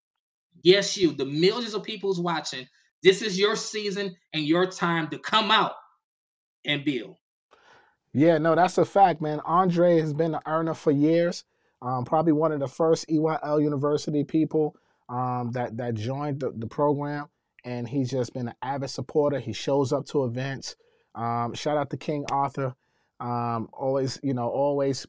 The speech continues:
Speaker 2: plugging people and making sure everybody knows who everybody is. And, um, it's just been a great community, um, the E Y L University community. And Andre, like he said, he's one of these people. He, he joined the community. And look, he's successful, right? And this is what I tell people all the time.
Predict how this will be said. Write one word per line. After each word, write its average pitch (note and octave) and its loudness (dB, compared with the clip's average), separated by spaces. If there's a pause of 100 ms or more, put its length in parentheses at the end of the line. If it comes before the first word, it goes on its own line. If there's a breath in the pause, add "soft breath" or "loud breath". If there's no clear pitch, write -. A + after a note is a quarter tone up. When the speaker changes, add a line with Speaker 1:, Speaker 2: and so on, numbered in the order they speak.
Speaker 2:
plugging D3 2
people C#3+ 2
and B2+ -4
making C#3+ -4
sure C3+ -2
everybody C3+ -2
knows C#3 -2
who C#3+ 4
everybody C3 -2
is. C3+ -6 (380)
And, B2 -4
um, A#2+ -4
it's C3 -4
just C3+ -2
been C3 -4
a A#2+ -2
great C3+ -4
community, C#3 -4
um, A#2 -10
the A2+ -18
E C#3 -16
Y C3 -8
L B2+ -10
University B2 -12
community. B2 -18
And A#2 -18
Andre, B2+ -6
like A2+ -16
he C3 -10
said, D3 -8
he's A2 -18
one A#2+ -16
of C3 -16
these A#2 -18
people. C#3 -6
He, B2+ -18
he A2+ -20
joined C3+ -14
the C#3 -14
community. C#3 -16
And C#3+ -8
look, D#3 -6
he's D#3+ -6
successful, - -8 (360)
right? B2 -4
And A#2+ -8
this C#3+ -8
is C3+ -4
what C3 -2
I A#2+ -2
tell A#2+ -8
people A#2 -8
all G#2+ -8
the G#2 -10
time. G2+ -12